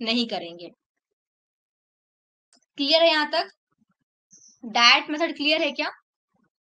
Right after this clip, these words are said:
ठीक है, तो that method थोड़ा सा एक और point आता है, vertical control और horizontal control, वो भी लिख देती हूँ मैं।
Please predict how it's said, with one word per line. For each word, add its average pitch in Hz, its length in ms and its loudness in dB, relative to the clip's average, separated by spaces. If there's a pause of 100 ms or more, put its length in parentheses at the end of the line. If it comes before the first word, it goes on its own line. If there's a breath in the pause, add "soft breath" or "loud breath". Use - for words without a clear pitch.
(2250)
ठीक 285 260 -8
है, 392 80 -8 (1040)
तो 240 180 -12
that 247 380 2
method 302 260 -8
थोड़ा 277 120 -8
सा 285 100 -8
एक 262 140 -10
और 269 140 2 (100)
point 262 280 -8
आता 247 220 -2
है, 269 140 -4
vertical 233 500 -2
control 247 440 -2
और 254 180 -2
horizontal 226 380 -8
control, 226 380 -8
वो - 80 -12
भी 226 120 -6
लिख 214 140 -10
देती 196 260 -10
हूँ 202 120 -10
मैं। 240 100 -10